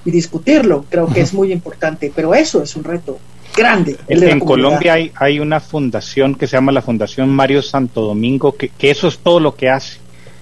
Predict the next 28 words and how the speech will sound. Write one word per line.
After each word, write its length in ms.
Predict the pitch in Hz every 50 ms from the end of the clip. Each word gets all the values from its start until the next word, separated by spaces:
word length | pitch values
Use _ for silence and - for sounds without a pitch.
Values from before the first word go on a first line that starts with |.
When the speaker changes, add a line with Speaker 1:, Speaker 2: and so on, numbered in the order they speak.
| - - - - - - -
Speaker 3:
Es 200 | - 143 139 -
un 120 | 170 165 160
proceso 640 | - - 156 143 - - - 160 147 - - 175 160
de 120 | 135 131
once 420 | 127 143 165 170 160 - - 175
talleres 680 | 170 - - 120 117 120 135 156 165 160 143 123 - -
que 220 | - - 117 117
lleva 480 | 117 113 120 127 147 160 156 180 175 - - - - - - - - - - -
con 380 | - 151 160 170 180 180 156 -
las 280 | 139 127 123 123 120 -
familias, 720 | - 127 120 123 135 143 147 151 156 160 160 151 139 -
las 400 | 123 117 113 - - - - - - - - - - - - -
treinta 340 | - 123 123 120 - - 117
y 60 | 123
cinco 380 | - - 180 180 175 - 160 127
familias, 520 | - 123 120 131 147 147 151 135 123 110
digamos, 480 | 110 120 110 131 135 143 151 147 - -
que 120 | - 135
se 160 | - - 127
van 160 | 117 120 131
a 40 | 139
mudar 460 | 147 135 127 117 117 120 127 139 147 -
a 120 | - 113
un 180 | 113 123 127 135
edificio 600 | 143 135 123 107 - - 135 127 - - 143 127
de 40 | 113
apartamentos 880 | 101 - - 110 107 - - 107 110 113 123 135 131 - 151 135 - -
urbano, 500 | 107 110 104 110 131 131 117 113 131